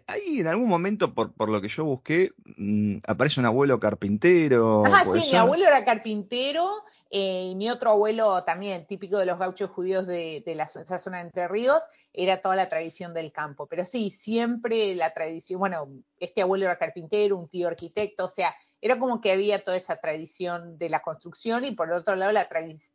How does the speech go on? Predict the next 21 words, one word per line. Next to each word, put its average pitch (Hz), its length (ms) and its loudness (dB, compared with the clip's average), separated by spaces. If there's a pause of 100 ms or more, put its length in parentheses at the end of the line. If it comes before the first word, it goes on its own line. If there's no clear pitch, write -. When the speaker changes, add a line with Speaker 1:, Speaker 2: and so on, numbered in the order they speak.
Speaker 2:
tradu-, 160 360 -6 (160)
eh, 156 200 -8
tradición 165 440 -2
del 185 180 -2
campo, 175 320 4
que 147 80 -8
todavía 180 380 4
sigue, 175 340 -4
por 151 160 -12
supuesto. - 380 -14 (280)
Speaker 1:
Y 147 40 2
vos 214 240 2
en, 156 200 6
en, 117 480 4
en 104 240 4
lo 107 120 6
que 107 100 6
recordás 113 560 4
de 156 80 2
la 131 60 4
infancia, 98 720 0